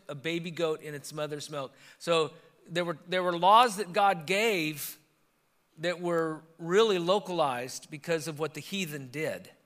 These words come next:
And so we w-, always want to look to this, and there's, there's an issue I could bring up, but I don't, I don't want you getting mad at me,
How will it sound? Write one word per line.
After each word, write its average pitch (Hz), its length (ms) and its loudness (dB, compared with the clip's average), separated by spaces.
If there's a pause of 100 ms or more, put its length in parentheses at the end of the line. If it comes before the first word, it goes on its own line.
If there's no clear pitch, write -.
(920)
And 147 80 -18
so 170 440 0 (160)
we 165 140 -6
w-, 170 140 -6
always 196 400 0
want 220 160 -2
to 196 40 -2
look 202 300 -2
to 196 120 -4
this, 151 480 -6 (800)
and 156 200 -8
there's, 151 320 -4 (180)
there's 156 260 -6
an 147 200 -8
issue 185 320 -4
I 165 100 2
could 156 180 -8
bring 160 220 -6
up, 151 180 -4
but 156 120 -4
I 151 120 0
don't, 151 160 -6 (200)
I 151 120 -6
don't 147 180 -6
want 143 280 -10
you 143 40 -14
getting 127 260 -10
mad 131 200 -10
at 120 100 -16
me, 127 140 -16